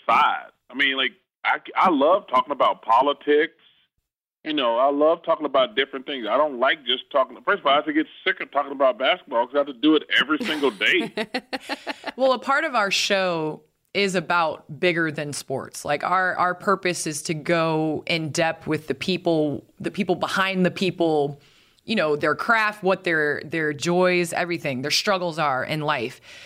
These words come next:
Speaker 2: And so for us, we would love people to get to know you because, like you said, you, you get on and you talk basketball all the time and everybody loves you for it. But I don't really think people understand how great of a guy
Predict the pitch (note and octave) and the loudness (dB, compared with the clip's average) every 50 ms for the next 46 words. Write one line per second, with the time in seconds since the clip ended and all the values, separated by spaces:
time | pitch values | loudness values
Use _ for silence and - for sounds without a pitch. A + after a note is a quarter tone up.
0 | - - - - - _ _ _ - F#3+ G3 F#3 F#3 F#3 F#3+ F3 - - - - | -20 -20 -20 -20 -20 _ _ _ 0 0 2 2 0 0 -2 -6 -8 -10 -2 -2
1 | G3 F#3 - G3 F3 D#3 G#3 B3+ G3+ E3+ E3 - - - - F#3 A3+ A#3 A#3 G#3+ | -2 0 2 2 2 4 4 4 2 0 -2 -6 -14 -10 -4 -2 -2 -2 -2 -2
2 | F3+ F3+ G3 G3+ G3+ G3+ G3 F#3 E3+ - - - A3 G#3+ G#3+ G3 F3 - F#3 D#3+ | 0 0 2 2 2 2 0 -2 -6 -12 -6 -4 -4 -2 -2 -4 -4 -4 -2 -2
3 | F#3+ F3+ - F#3+ F3 E3+ E3+ E3 D#3 D3+ C#3 D3+ F3 E3 B2 - - - _ _ | -2 -4 -2 -6 -4 -4 -4 -4 -4 -6 -4 -2 -2 -2 -2 -4 -8 -16 _ _
4 | _ - - E3+ - G#3 F#3 F3 G3 G3+ G3 G3 E3+ - - G3 F3 D#3 C#3+ D3+ | _ -6 -6 -2 -2 0 0 2 0 0 0 -2 -2 0 -2 0 0 -2 -2 -2
5 | D#3+ F#3 G3+ G3 - - F3 G3+ F3+ E3+ G3+ F#3+ F#3 F#3 F#3 F3+ F3 E3+ E3 D#3+ | -2 -2 -2 -2 -4 -2 -4 -2 0 0 0 0 2 0 0 0 -2 -4 -6 -6
6 | - - G3 F#3 F3+ F3+ - E3 E3+ F3 E3 - - E3+ E3+ E3+ E3 D#3+ D#3 D#3 | -4 -2 0 0 -2 0 0 -2 -2 0 -2 -4 -2 0 2 4 4 2 0 -2
7 | D#3+ - E3+ E3+ E3+ E3+ E3 D#3+ D3 C#3+ C3+ - - - - - _ - A#3 A#3+ | -4 -2 0 0 0 0 -2 -6 -8 -10 -10 -16 -20 -20 -20 -14 _ -2 -2 0
8 | G#3+ A3 G#3+ G3+ F#3+ F#3 G3 G3+ G3+ F3+ F#3 F3 - - D#3+ D3+ C#3 - - - | 0 0 0 0 2 2 2 2 2 0 -2 -4 -4 -4 -2 -2 -2 -2 -2 -2
9 | E3+ E3+ - A3 A#3+ C4+ C#4+ C4+ - _ - G3 B3 A#3+ A#3 G#3+ A3 _ - G#3+ | 0 0 0 0 0 -2 -4 -6 -8 _ -8 -4 -2 -2 -2 -2 -4 _ -4 -4
10 | G3+ - - - - A3 G#3+ F#3+ F#3 F#3 F3+ F3 E3+ - - F#3 F#3 F3+ E3+ E3 | -4 -4 -8 -6 -6 -4 0 2 2 2 2 0 -2 -2 0 0 0 0 0 -2
11 | D#3+ - - - - - _ _ - - A3+ A3+ G#3+ D#3+ F#3 G3+ G3+ G3+ G3+ F#3+ | -4 -10 -16 -20 -20 -20 _ _ -4 0 0 0 2 2 2 2 2 0 0 -2
12 | F#3+ E3+ F#3+ F#3+ F3+ D#3+ D3+ D3 C#3+ D3 D#3 F#3 G#3 G3+ | -2 -2 0 2 2 2 2 0 0 -2 -2 -4 -6 -8